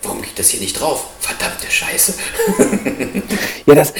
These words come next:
Speaker 2: der Hammer war ja, und das, das fiel mir jetzt gerade auch ein, du hattest ja beim Amiga, hattest du ja gar keine, gar kein Betriebssystem. Du hast den ja eingeschaltet,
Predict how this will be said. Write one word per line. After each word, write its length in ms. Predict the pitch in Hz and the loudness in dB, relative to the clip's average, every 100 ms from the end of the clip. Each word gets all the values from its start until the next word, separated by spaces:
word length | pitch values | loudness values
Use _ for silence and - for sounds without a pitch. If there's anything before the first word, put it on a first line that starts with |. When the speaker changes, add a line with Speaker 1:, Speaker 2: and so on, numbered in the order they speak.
| - - | -4 2
Speaker 2:
der 160 | 131 | 4
Hammer 260 | 131 185 208 | 6 8 8
war 140 | 196 | 8
ja, 120 | 208 185 | 8 6
und 100 | 151 | 6
das, 160 | 143 | 2
das 160 | - 139 | 0 -2
fiel 140 | - 180 | 0 4
mir 80 | |
jetzt 200 | 175 139 - | 4 2 0
gerade 260 | 131 131 | 2 4
auch 180 | 165 185 | 4 4
ein, 200 | 139 165 | 2 2
du 100 | 135 | 4
hattest 280 | 147 214 214 | 4 4 6
ja 80 | 147 | 6
beim 180 | 117 92 | 6 4
Amiga, 520 | 110 120 160 220 190 | 4 4 4 4 4
hattest 300 | 160 180 - | 4 2 2
du 20 | |
ja 220 | 175 180 156 | 4 6 6
gar 180 | 139 | 2
keine, 380 | - 180 180 196 196 - - | 2 4 4 2 -2 -14 -2
gar 120 | - 131 | 4 6
kein 200 | 175 175 | 6 6
Betriebssystem. 680 | 175 - 139 127 - 110 - - - | 6 4 2 0 0 -4 -4 -20 2
Du 80 | 113 | 4
hast 140 | 123 160 | 6 6
den 80 | |
ja 100 | 151 | 4
eingeschaltet, 680 | - 113 156 165 196 214 254 | 6 6 6 4 4 4 2